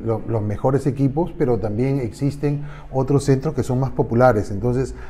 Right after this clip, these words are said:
eh, estos centros populares van a buscar, eh, equipos que no, eh, que les cubra sus necesidades primarias, pero no son de una calidad, eh, que de-,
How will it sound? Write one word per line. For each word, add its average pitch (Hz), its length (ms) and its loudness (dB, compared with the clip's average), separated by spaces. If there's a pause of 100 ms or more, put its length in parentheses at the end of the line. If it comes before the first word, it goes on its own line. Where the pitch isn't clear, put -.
(180)
eh, 127 220 0
estos 139 260 -2
centros 151 240 2
populares 131 440 0
van 139 160 2
a 151 80 0
buscar, 156 800 2 (360)
eh, 120 300 2
equipos 160 760 0
que 123 200 2
no, 131 460 2 (300)
eh, 117 540 -2
que 127 120 0
les 113 140 0 (160)
cubra 160 340 8
sus 131 140 2
necesidades 117 580 4
primarias, 156 600 4
pero 127 340 2
no 131 320 2
son 139 400 0
de 131 180 6
una 123 400 2
calidad, 110 560 0 (400)
eh, 101 400 -4
que 107 100 -6
de-, 101 340 -4